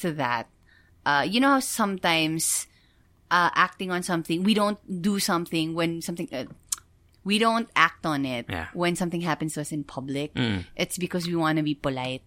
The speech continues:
Speaker 1: Like, let's say, kunwari lang, kunwari lang.
Speaker 2: Yes.
Speaker 1: Nabangga tayo ng, uh,
Speaker 2: Somebody.
Speaker 1: ng somebody. Because as a, as a, yung culture talaga natin as Filipinos, we wanna be polite. Ayaw
Speaker 2: Mm.
Speaker 1: naman natin na to create a scene.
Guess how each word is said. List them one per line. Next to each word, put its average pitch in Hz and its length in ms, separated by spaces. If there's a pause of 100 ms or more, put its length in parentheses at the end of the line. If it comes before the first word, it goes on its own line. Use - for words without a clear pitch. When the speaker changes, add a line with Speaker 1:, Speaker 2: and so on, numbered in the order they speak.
Speaker 1:
Like, 170 160
let's 185 160
say, - 240
kunwari 151 400
lang, 90 160
kunwari 147 400
lang. 82 240
Speaker 2:
Yes. 90 240 (240)
Speaker 1:
Nabangga 170 560
tayo 143 240
ng, 107 600 (120)
uh, 92 80
Speaker 2:
Somebody. 90 480
Speaker 1:
ng 165 160
somebody. 131 560 (240)
Because 202 480
as 190 240
a, 185 240
as 214 160
a, - 160
yung 294 160
culture 302 400
talaga 226 240
natin 196 240
as - 80
Filipinos, 160 560
we 277 80
wanna 285 160
be 233 160
polite. 139 400
Ayaw 208 240
Speaker 2:
Mm. - 0
Speaker 1:
naman 202 240
natin 165 240
na 151 160
to - 160
create - 320
a 127 80
scene. - 320